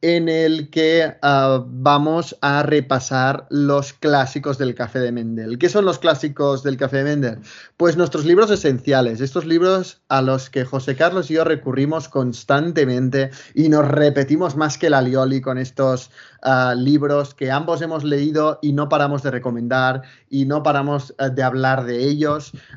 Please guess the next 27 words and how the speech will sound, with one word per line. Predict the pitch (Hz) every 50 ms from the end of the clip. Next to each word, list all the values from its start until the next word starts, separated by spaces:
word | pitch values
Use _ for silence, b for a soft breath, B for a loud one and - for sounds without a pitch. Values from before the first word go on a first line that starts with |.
| B
eh, | - 139 139 139
los | 139 139 143 143 139 -
que | - 156 156 156
hemos, | 160 160 170 175 185 208 202 - -
¿no? | 151 160 202 320 - _ _ -
eh, | - 143
nombrado | 147 151 151 151 151 147 147 151 147 147 147 156 170 202 214 190
como | - 165 151 151 160 180 180
los | - 147 147 139 135 135 -
clásicos, | - - 147 135 123 127 - 131 131 151 147
los | 143 147 127 123
esenciales | 127 131 - 135 127 117 113 - 135 123 123 123 127 147 143 - b b b b b -
de | 131 135
este | 139 131 135 139
podcast | 131 131 131 127 131 - 139 131 127 131
del | 139 127 120
Café | 113 123 117 - 135
de | 123 123 117
Mendel. | 113 117 113 113 110 113 110 110 110 127 B B B B B B
Y | 175 180
para | 180 196 185 180
esto | 175 180 - 190
también | 180 165 165 165 180
os | 196 160 -
queríamos | - 151 143 147 156 160 170 156 -
pedir | - 156 143 147 151 143
ayuda, | 127 127 147 160 160 151 143 151 180